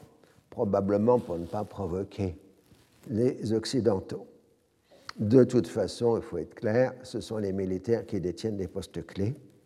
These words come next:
Mais Kassim a habilement à manœuvrer pour empêcher la constitution d'un conseil de la Révolution, contrairement à ce que Nasser avait fait en cinquante-deux. Et donc, il avait fallu, euh,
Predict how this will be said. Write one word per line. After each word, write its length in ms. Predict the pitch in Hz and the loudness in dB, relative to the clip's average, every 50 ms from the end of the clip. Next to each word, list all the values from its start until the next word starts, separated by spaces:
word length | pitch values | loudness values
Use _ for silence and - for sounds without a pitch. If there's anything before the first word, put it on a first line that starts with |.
| _ _ _ _ _ _ _ _ _ _ - - - _ - | _ _ _ _ _ _ _ _ _ _ -20 -20 -20 _ -2
Mais 520 | 120 113 113 120 123 123 120 123 139 131 | 2 4 6 8 8 8 8 8 6 2
Kassim 640 | 123 - - 123 110 - - - 143 139 123 117 123 | 0 2 4 4 4 4 2 4 4 6 6 6 4
a 160 | - 117 104 | 2 2 2
habilement 460 | 104 104 120 127 120 123 131 131 127 | 4 4 6 6 6 6 6 6 6
à 180 | 127 123 113 107 | 6 4 4 2
manœuvrer 680 | 110 107 107 107 107 101 101 95 87 95 107 117 131 143 - - - - - - _ _ _ _ _ _ - - - - - - _ | 4 4 4 4 2 2 2 0 0 2 4 4 2 2 -2 -10 -18 -20 -20 -20 _ _ _ _ _ _ -20 -20 -18 -18 -20 -20 _
pour 360 | - 107 110 123 135 - 139 | 0 4 4 4 4 4 4
empêcher 500 | 131 127 - - 131 117 - - 156 156 | 2 2 6 6 6 6 6 6 4 4
la 140 | 117 113 101 | 6 6 4
constitution 720 | - - 123 107 - - 104 117 117 110 - - 139 123 | 4 2 0 0 0 -2 -2 -2 -2 -2 0 0 2 4
d'un 140 | 101 104 104 | 4 4 4
conseil 440 | - - 110 98 - - 127 123 110 | 2 0 -2 -2 0 4 4 4 6
de 100 | 95 107 | 6 6
la 140 | 104 104 95 | 6 6 4
Révolution, 680 | 104 107 101 104 101 92 95 87 - - - 80 73 - - - 120 135 131 - _ _ _ _ _ _ - - 101 - - - - - _ _ _ _ _ - - - - _ | 4 4 2 2 2 2 0 -2 -2 -4 -6 -6 -6 -8 -12 -16 -16 -16 -16 -16 _ _ _ _ _ _ -4 -4 -4 -4 -8 -18 -20 -20 _ _ _ _ _ -20 -20 -20 -16 _
contrairement 720 | - 98 87 - - 101 92 78 104 110 110 110 117 117 - - - - - - - - - | -6 -6 -4 -4 -2 -2 -2 0 0 2 2 2 2 0 -2 -8 -18 -20 -20 -20 -20 -18 -16
à 80 | - 92 | -14 -10
ce 120 | - 110 | -6 -6
que 460 | 98 92 95 90 90 92 92 107 - 123 | -4 -4 -4 -2 -2 -2 -4 -4 -4 -4
Nasser 340 | 113 107 95 - - 147 | -2 -2 -2 -2 -2 -2
avait 240 | 120 92 92 95 92 | -2 -2 -2 -2 -4
fait 180 | 90 - - 131 | -4 -4 -4 -4
en 80 | 101 | -4
cinquante-deux. 720 | - - 113 98 - 98 95 101 101 104 101 92 101 101 - - - - - _ _ _ _ _ _ _ _ _ _ _ _ _ | -4 -4 -6 -6 -6 -6 -6 -6 -6 -6 -4 -4 -4 -4 -6 -8 -16 -20 -20 _ _ _ _ _ _ _ _ _ _ _ _ _
Et 120 | - - 95 | -10 -10 -6
donc, 260 | 104 117 107 - - | -4 -4 -4 -4 -4
il 100 | 104 95 | -4 -2
avait 260 | 98 90 104 107 104 | 0 0 2 0 0
fallu, 600 | 101 - 104 101 92 110 110 107 101 92 82 78 - | 0 -2 -4 -4 -2 -2 -2 -2 -2 -4 -4 -6 -8
euh, 40 | 82 | -10